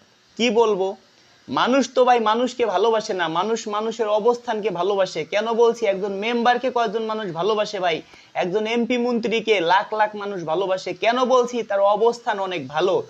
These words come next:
সেই ক্ষেত্রে আপনারে বলি, আপনার বিষয়ে আমি কিছুই জানি না, যারা আমার সদস্য, তার, মানে, তাদের তো বায়োডাটা আমার কাছে আছে, আমার কম্পিউটারে লেখা আছে,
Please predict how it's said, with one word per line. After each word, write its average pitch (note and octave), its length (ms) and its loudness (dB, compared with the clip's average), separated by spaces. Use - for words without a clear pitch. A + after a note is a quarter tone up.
সেই C4 280 2
ক্ষেত্রে B3+ 340 0
আপনারে A#3 340 2
বলি, A3 280 4
আপনার A3 320 0
বিষয়ে A3+ 280 -2
আমি A#3 140 -4
কিছুই B3+ 380 0
জানি G#3+ 240 2
না, F3+ 120 -4
যারা F#3 280 2
আমার G#3+ 180 0
সদস্য, G#3+ 720 0
তার, G3+ 300 2
মানে, F#3+ 260 -4
তাদের F#3+ 220 0
তো A3 120 -2
বায়োডাটা G#3+ 480 2
আমার F#3+ 200 -2
কাছে G3+ 280 -4
আছে, D#3 340 -2
আমার F#3+ 220 -4
কম্পিউটারে G#3+ 580 0
লেখা G#3 380 2
আছে, F3+ 400 0